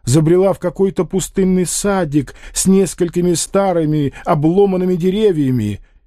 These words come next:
и села на мокрой, оттаившей лавочке. И вдруг поняла: его завтра будут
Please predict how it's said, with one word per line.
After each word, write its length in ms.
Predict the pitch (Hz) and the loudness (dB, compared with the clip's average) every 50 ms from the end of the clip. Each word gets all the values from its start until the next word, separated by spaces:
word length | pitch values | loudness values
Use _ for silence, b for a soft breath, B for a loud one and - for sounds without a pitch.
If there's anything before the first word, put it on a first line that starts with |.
| _ - | _ -6
и 100 | - 135 | -6 -4
села 520 | 131 - - - 196 214 214 190 165 147 139 | -4 -4 -4 -2 0 0 0 2 0 0 0
на 120 | 139 143 | 0 0
мокрой, 540 | 143 160 190 208 190 - - 143 139 143 - - | 0 0 0 0 -2 -2 -2 -2 -2 -2 -4 -6
оттаившей 800 | 151 151 - - - - - 185 175 165 160 156 - - - 175 | -8 -8 -8 -10 -12 -4 -2 -2 0 0 -2 -4 -4 -4 -2 0
лавочке. 640 | 170 156 135 101 76 78 80 - - - - 82 - - - - _ _ _ _ _ _ _ _ _ _ _ _ _ - | 0 0 0 -2 -4 -6 -6 -8 -12 -8 -10 -10 -10 -10 -16 -20 _ _ _ _ _ _ _ _ _ _ _ _ _ -6
И 80 | - 80 | -6 -4
вдруг 260 | 82 95 98 95 - | -2 0 -2 -2 -2
поняла: 580 | - 98 90 90 90 92 101 110 113 87 - - _ _ _ _ _ _ _ _ _ _ _ _ _ _ _ _ _ _ _ _ _ _ - | -2 0 0 2 2 2 0 0 -2 -4 -6 -12 _ _ _ _ _ _ _ _ _ _ _ _ _ _ _ _ _ _ _ _ _ _ -12
его 380 | - 65 64 65 67 80 80 80 | -10 -8 -6 -4 -4 -4 -4 -4
завтра 760 | - - - 87 107 123 123 - - - - - 104 95 80 | -4 -4 -4 -2 -2 -2 -2 -4 -10 -16 -8 -6 -4 -4 -4
будут 680 | 69 69 - 101 135 139 135 110 113 110 - - - | -4 -4 -2 0 0 2 2 0 -2 -4 -4 -6 -12